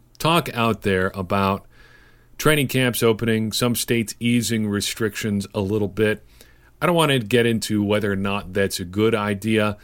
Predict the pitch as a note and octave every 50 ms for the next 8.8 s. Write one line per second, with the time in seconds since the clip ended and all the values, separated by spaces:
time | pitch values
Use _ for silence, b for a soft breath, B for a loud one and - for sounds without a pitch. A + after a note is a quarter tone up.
0 | B B B B B B B B A#2+ A#2+ B2 B2+ B2 A#2+ A2+ C#3+ F3 F3 - -
1 | - C3 A#2+ A2+ G#2 A#2+ A2+ G#2+ G#2 - - - - - C3 C3 B2+ - B2 -
2 | - A2 G2+ F#2+ G2 F#2+ - - - - - - - - - - _ _ _ -
3 | A2+ A2+ A2+ A2 A2 G#2+ G2+ - - - G#2+ G#2 G2+ G2 G2+ G#2 A2 A2 G#2 G2+
4 | G2 F#2+ F#2+ F#2+ F#2+ F#2+ G2 - G2 F2+ - - G2+ F#2+ F2+ F2+ E2 - F#2+ G2+
5 | G2 F#2 - F#2+ F#2+ F#2 G2 G#2 G2+ F#2+ - - - A2+ G#2+ G2+ G#2 F#2 G#2+ A2+
6 | B2 D3 D#3 C3 - C#3 C3 B2+ - - C3 A#2+ A2 G2+ - A2 G#2 G#2 G2 -
7 | A2 G2+ G2 G2 F#2+ F2+ F#2 F2 - E2+ E2 - - A#2+ A2+ - D3+ D#3+ D#3+ D3+
8 | A#2 G#2+ G#2+ G#2+ G2 - - - - - - D#3+ D#3+ D#3 C#3 -